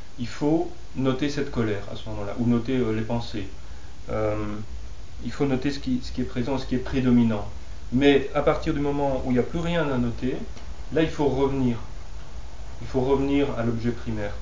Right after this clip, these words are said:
Euh, donc, voilà, on répète encore une fois, le, le,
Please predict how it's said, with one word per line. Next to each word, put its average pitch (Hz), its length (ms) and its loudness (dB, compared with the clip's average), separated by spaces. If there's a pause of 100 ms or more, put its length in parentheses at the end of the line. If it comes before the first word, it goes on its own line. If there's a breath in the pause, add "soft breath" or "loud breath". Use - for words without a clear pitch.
(840)
Euh, 110 420 2
donc, 123 240 2 (380)
voilà, 123 200 4
on 131 100 4
répète 127 280 0
encore 139 280 2
une 135 120 0
fois, 131 320 2
le, 127 320 2
le, 117 540 0